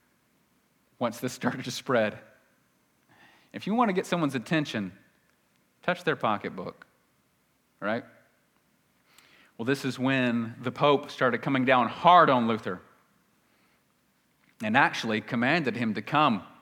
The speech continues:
to Rome and talk about this, stand trial, defend your case, right? And all his friends were like, "No, no, no, no, no. Remember a hundred years ago? That's what they did with Huss.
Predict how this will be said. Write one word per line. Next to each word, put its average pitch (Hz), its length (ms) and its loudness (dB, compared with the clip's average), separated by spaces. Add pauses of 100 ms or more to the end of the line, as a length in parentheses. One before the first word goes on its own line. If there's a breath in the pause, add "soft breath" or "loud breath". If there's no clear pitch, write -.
(580)
to 117 220 -6 (300)
Rome 123 480 2 (1400)
and 113 120 -6
talk 147 240 0
about 98 260 2
this, - 380 -8 (180)
stand 127 320 -4
trial, 127 500 2 (760)
defend 143 420 -4
your 143 120 -4
case, 143 560 -6
right? 104 200 -8 (1160)
And 117 100 -4
all 110 120 2
his 113 120 -8
friends 117 320 -4
were 107 80 -4
like, 98 240 -2 (380)
"No, 113 160 -4
no, 123 120 0
no, 123 140 0
no, 120 120 -2
no. 110 300 0 (260)
Remember 123 260 -4
a - 20 -4
hundred 127 260 -4
years 156 240 -2
ago? 170 320 0 (180 loud breath)
That's 123 140 -6
what - 80 -6
they 131 60 2
did 135 160 0
with 113 140 -4
Huss. - 520 2